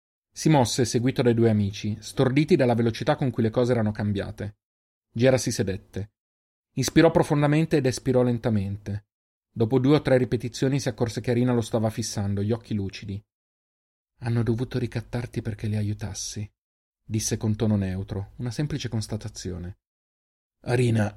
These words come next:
non è una nostra battaglia. Ho giurato non sarebbe più stata mia." "E tutti i tuoi insegnamenti? Responsabilità, morale, umanità, non valgono per te?" "Non è così semplice."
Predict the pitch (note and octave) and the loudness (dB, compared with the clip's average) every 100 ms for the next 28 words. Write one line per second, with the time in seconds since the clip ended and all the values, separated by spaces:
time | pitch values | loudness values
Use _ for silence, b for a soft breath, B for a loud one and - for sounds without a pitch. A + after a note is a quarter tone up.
0 | - C3 C3 B2 A#2 A2 G#2+ G#2 - G#2 | 0 4 4 4 4 2 2 0 -2 -4
1 | G#2 - G#2+ G2+ F2+ G#2 - _ _ _ | -4 -4 -4 -4 -6 -10 -10 _ _ _
2 | _ _ B2 A2 C#3 C#3 D3 C3+ B2 C#3 | _ _ -2 2 4 4 4 2 2 2
3 | B2+ B2+ A2+ C#3+ C#3 - B2+ C3 A#2 G#2+ | 2 2 0 0 -2 -2 -4 0 2 2
4 | G2+ G2+ _ _ _ _ _ _ _ _ | 0 -6 _ _ _ _ _ _ _ _
5 | - A#2 - B2 C3+ C3+ B2+ A2+ B2+ B2 | -18 -10 -8 -6 -4 0 -2 0 -2 -2
6 | B2+ C3+ C#3+ C#3+ C#3 _ _ _ _ _ | -2 -4 -6 -8 -8 _ _ _ _ _
7 | _ A2 G#2+ A2+ G#2+ - G#2+ G#2+ G#2+ A#2 | _ -6 -4 -4 -4 -2 0 0 -2 0
8 | A2 G#2 G2+ _ _ _ _ _ A2 A2+ | 2 0 -2 _ _ _ _ _ -2 0
9 | A2+ G#2+ G#2+ G2+ G2 - _ _ - - | 2 2 2 0 -4 -8 _ _ -10 -2
10 | A#2 A#2 A2 G#2+ G#2+ G2+ G#2 _ _ _ | 0 2 0 0 0 0 -4 _ _ _
11 | _ _ _ - A2+ C3+ C3 A2+ A2 G#2+ | _ _ _ -8 -4 0 0 0 -2 -2
12 | A2 A#2 G#2+ G#2 - _ _ _ _ _ | -4 -2 -2 -2 -8 _ _ _ _ _
13 | - A#2 B2+ B2+ B2 G#2+ A2 G#2 G#2+ - | -6 0 2 4 2 0 -2 -2 -2 0
14 | A2 G2+ G#2 G2+ G#2 F#2+ | 0 0 -2 -4 -4 -6